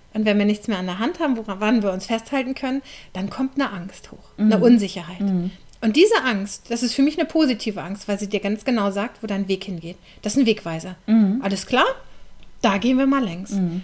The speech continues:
Speaker 1: Und das ist der Bereich, wo ich, wo ich gerne berate und coache und wo ich sag, „Du bist genau richtig. Mach das weiter, ne?
Speaker 2: Ja.
Speaker 1: Bleib da, du kannst mir jederzeit schreiben oder machen, wenn die Angst kommt.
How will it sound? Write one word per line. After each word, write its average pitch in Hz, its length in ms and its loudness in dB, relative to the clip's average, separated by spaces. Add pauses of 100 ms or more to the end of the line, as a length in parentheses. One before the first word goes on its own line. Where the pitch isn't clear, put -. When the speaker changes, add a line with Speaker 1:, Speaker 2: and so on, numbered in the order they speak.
(140)
Speaker 1:
Und 247 260 2 (120)
das 247 260 -4
ist - 160 -4
der 277 80 4
Bereich, 247 480 0
wo - 60 -6
ich, 220 220 -6
wo 226 60 -4
ich 220 140 -6 (100)
gerne 254 420 2 (140)
berate 233 460 -2
und 220 100 -4
coache 233 380 -2
und 196 60 -8
wo 208 40 -4
ich 208 100 -6
sag, 214 140 -10 (460)
„Du 220 80 -4
bist 208 140 -8
genau 226 200 -4
richtig. - 400 -18 (240)
Mach 233 140 -6
das 233 240 -8
weiter, 220 260 -4
ne? 214 160 -10 (120)
Speaker 2:
Ja. 196 200 -2
Speaker 1:
Bleib 262 280 2
da, 226 280 0 (340)
du 262 100 -6
kannst 254 340 -2
mir 247 120 4
jederzeit 262 460 2
schreiben 262 320 2
oder 247 100 2
machen, 269 280 2
wenn 233 100 2
die 233 80 0
Angst 233 240 -4
kommt. 226 260 -2